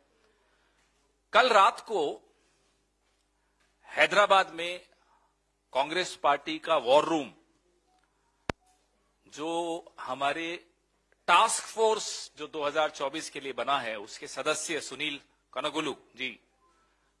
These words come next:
का ऑफिस भी है, हमारा war room है, उस पर तेलंगाना पुलिस, अब वो अपने आप को पुलिस बताते हैं, हमें नहीं मालूम वो कौन थे, हम तो उनको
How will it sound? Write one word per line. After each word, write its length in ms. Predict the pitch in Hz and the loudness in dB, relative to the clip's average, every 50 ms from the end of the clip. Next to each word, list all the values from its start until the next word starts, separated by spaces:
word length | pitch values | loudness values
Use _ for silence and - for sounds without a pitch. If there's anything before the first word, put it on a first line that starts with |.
| _ _ | _ _
का 100 | - 123 | -2 -2
ऑफिस 360 | 117 110 - - 160 139 123 - | -2 -2 -2 -6 -10 -12 -8 -8
भी 100 | 160 156 | -8 -6
है, 280 | 151 165 175 170 170 | -4 -2 -2 -2 -4
हमारा 360 | 165 - - 117 120 120 123 | -6 -10 -8 -6 -4 -4 -4
war 240 | 123 123 127 143 147 | -2 2 2 2 2
room 200 | 156 156 139 107 | 2 0 -4 -6
है, 140 | - - - _ _ _ _ _ _ _ _ _ _ _ _ _ _ _ _ _ _ _ _ _ _ _ _ _ _ _ _ | -12 -18 -20 _ _ _ _ _ _ _ _ _ _ _ _ _ _ _ _ _ _ _ _ _ _ _ _ _ _ _ _
उस 200 | 277 285 - - | -2 0 0 0
पर 540 | - - - 294 277 285 - - - _ _ _ _ _ _ _ _ _ _ _ _ _ _ _ _ _ _ _ _ _ _ _ _ _ _ _ _ _ _ _ _ _ - | -4 0 2 2 2 2 0 -4 -10 _ _ _ _ _ _ _ _ _ _ _ _ _ _ _ _ _ _ _ _ _ _ _ _ _ _ _ _ _ _ _ _ _ -2
तेलंगाना 500 | 170 185 208 214 214 226 220 226 226 220 | 0 2 2 2 2 2 2 4 4 2
पुलिस, 560 | - - - - 208 226 240 233 185 - - | 0 -2 -6 -4 -2 0 0 0 -2 -4 -2
अब 140 | - 131 135 | -2 -2 -2
वो 240 | 156 185 180 - - | -2 -6 -8 -6 -8
अपने 200 | - - 160 175 | -10 -8 -6 -2
आप 180 | 180 175 175 - | -2 -2 -2 -4
को 80 | 196 170 | -12 -16
पुलिस 320 | - 165 175 196 190 - | -12 -10 -8 -8 -8 -6
बताते 380 | 160 165 - 170 160 - 190 185 | -6 -2 0 0 0 0 -2 -6
हैं, 60 | 165 | -6
हमें 220 | 135 139 156 170 | -4 -2 -2 -2
नहीं 100 | 170 175 | -2 0
मालूम 280 | 160 156 151 156 151 156 | 0 0 -2 -2 -4 -6
वो 120 | 156 156 | -8 -8
कौन 200 | - - 85 80 | -8 -8 -12 -12
थे, 280 | - _ _ _ _ - _ _ _ _ _ _ _ _ _ _ _ _ _ _ _ - | -14 _ _ _ _ -20 _ _ _ _ _ _ _ _ _ _ _ _ _ _ _ -2
हम 140 | 139 156 170 | -2 -2 0
तो 180 | - - 196 180 | 0 -2 0 0
उनको 640 | 165 156 156 - 185 190 180 175 175 - - - | -2 -4 -6 -2 0 0 2 2 0 -4 -10 -20